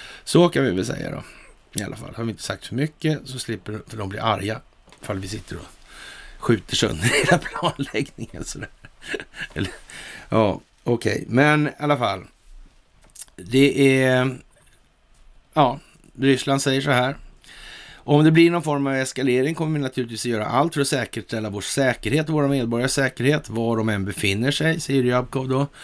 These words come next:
för, för Kremls räkning. "Men ansvaret för konsekvenserna av en sådan eskalering kommer helt och hållet ligga vid Kiev och dess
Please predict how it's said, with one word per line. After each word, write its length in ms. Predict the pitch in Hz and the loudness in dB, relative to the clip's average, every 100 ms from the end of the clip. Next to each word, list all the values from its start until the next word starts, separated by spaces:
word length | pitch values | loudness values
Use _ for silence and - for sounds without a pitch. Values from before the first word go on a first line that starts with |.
| - - - | -16 -16 -14
för, 180 | - 123 | 0 0
för 240 | - 139 | 4 4
Kremls 400 | 131 120 127 135 | 4 2 2 2
räkning. 480 | 139 117 - 131 131 - | 2 2 0 -4 -4 2
"Men 240 | 139 135 | 4 6
ansvaret 440 | 143 135 127 120 | 6 4 2 0
för 60 | 113 | 0
konsekvenserna 640 | 120 107 117 104 - 101 | -2 -2 -2 -2 -4 -6
av 120 | 90 104 | -6 -4
en 60 | |
sådan 280 | 120 101 95 | -4 -4 -4
eskalering 440 | 92 110 98 90 | -4 -6 -6 -6
kommer 180 | 95 98 | -6 -4
helt 320 | 104 95 - | -2 -4 -6
och 60 | 90 | -6
hållet 380 | 113 82 - 117 | -6 -6 -8 -2
ligga 440 | 120 95 69 82 - | -2 -2 -6 -10 -10
vid 340 | 95 104 92 | -6 -6 -6
Kiev 540 | - 135 135 131 131 - | -4 2 4 4 0 -2
och 280 | 95 - - | -8 -10 -10
dess 320 | 92 - - | -6 -6 -6